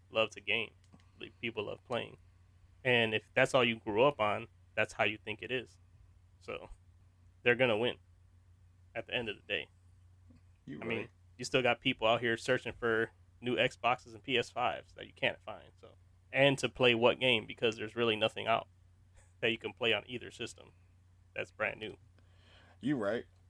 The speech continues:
Speaker 1: They're gonna win. I mean, I love gaming. I'm, I'm gonna continue buying games or whatever until I get arthritis and I can't play no more, <laughs> something like
Speaker 2: You
Speaker 1: that.
Speaker 2: right.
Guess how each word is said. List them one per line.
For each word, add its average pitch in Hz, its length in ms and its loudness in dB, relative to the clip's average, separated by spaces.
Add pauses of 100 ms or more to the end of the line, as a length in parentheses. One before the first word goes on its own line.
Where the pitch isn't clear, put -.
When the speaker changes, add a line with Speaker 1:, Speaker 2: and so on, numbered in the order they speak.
(800)
Speaker 1:
They're 160 100 2
gonna 175 200 4
win. 170 240 0 (500)
I 127 60 2
mean, 131 160 6
I 127 80 8
love 139 280 4
gaming. 135 320 4 (100)
I'm, 123 220 -2 (160)
I'm 135 180 4
gonna 135 180 2
continue 120 600 -2 (240)
buying 120 320 2
games 123 320 0
or 110 60 -8
whatever 113 340 0
until 110 500 -4 (460)
I 113 60 4
get 113 160 2
arthritis 107 500 2
and 110 80 -12
I 104 60 -10
can't - 240 -4
play 135 160 0
no 104 120 -4
more, 117 220 -6
<laughs> - 140 -12
something - 340 4
like 175 200 4
Speaker 2:
You 156 100 4
Speaker 1:
that. - 220 2 (140)
Speaker 2:
right. - 280 2